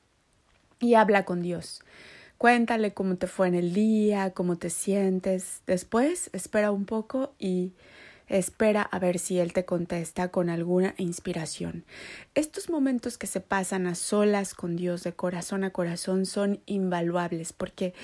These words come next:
son la puerta que abre el primer paso a esa relación que se va a construir. Cuando Dios ve que tú le estás dedicando tiempo como rutina, de manera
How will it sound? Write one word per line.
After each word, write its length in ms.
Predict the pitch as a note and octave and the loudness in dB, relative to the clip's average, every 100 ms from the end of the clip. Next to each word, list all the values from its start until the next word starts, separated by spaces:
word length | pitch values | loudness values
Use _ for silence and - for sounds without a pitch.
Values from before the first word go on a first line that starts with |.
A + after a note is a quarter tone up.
| - - - | -18 -18 -12
son 360 | - C4+ D4+ | 2 4 6
la 180 | D4+ C4+ | 4 0
puerta 400 | G#3+ G#3 G#3 G3 | 0 0 0 -4
que 240 | F#3 F3+ - | 0 -2 -2
abre 580 | - A#3 A3 G#3+ A3 F#4 _ _ _ - _ - | 2 2 4 0 -2 -6 _ _ _ -20 _ 0
el 160 | G#3+ G3 | 0 2
primer 440 | G#3 G#3 G#3 G#3 | 2 2 2 2
paso 400 | G3+ F#3+ - G#3+ | 0 0 -2 -2
a 120 | - F3 | 0 0
esa 240 | F3 F3+ | 0 -2
relación 840 | F3+ E3+ E3 - F#3 F3+ G#3 A3+ - - | -2 -2 -4 -4 4 4 6 2 -4 -4
que 120 | F#3 | -2
se 140 | - | 0
va 140 | F3+ F#3 | 0 0
a 60 | |
construir. 560 | F3+ F#3 F#3 - E3+ E3 | 0 -2 -2 -2 -2 2
Cuando 320 | G3 F#3+ G3+ | 2 4 4
Dios 420 | A3 C4 D4+ D4 | 4 4 2 2
ve 260 | A3+ A3 F#3 | 2 2 2
que 100 | - | -2
tú 160 | E3+ G#3+ | 0 0
le 80 | G3+ | 0
estás 260 | - F#3+ | 0 2
dedicando 540 | F#3 F3+ E3+ F3 F3 F3 | 2 2 0 -2 0 -2
tiempo 400 | - F3 E3+ F3 | -2 -2 -4 -8
como 400 | - F#3+ F#3 F#3 | -4 0 2 2
rutina, 580 | F#3 F#3 - G3 F#3 | 2 0 0 0 0
de 100 | F3 | -2
manera 560 | F3 F3+ F#3 G3+ G#3+ A3 | -4 -2 -2 -2 -4 -8